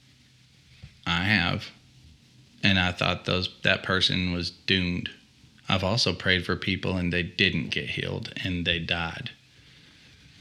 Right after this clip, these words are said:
And that shook my faith at that early age. But then later on, I saw things happen, God do things in people's lives that I thought could not be changed.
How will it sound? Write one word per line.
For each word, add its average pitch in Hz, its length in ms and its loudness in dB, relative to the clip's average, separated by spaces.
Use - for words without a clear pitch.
And 95 180 4
that 85 160 4
shook - 360 6
my 85 180 0
faith - 360 0
at - 120 -6
that 92 160 0
early 87 260 0
age. 90 440 -4
But 85 180 0
then 92 200 4
later 90 320 2
on, 101 220 2
I 92 100 0
saw 92 440 0
things 104 380 4
happen, 104 500 0
God 98 280 0
do 104 180 0
things 101 480 2
in 95 140 2
people's 98 380 0
lives 92 460 2
that 95 120 0
I 98 120 0
thought - 280 0
could 123 260 2
not 95 340 2
be 85 200 0
changed. 80 680 0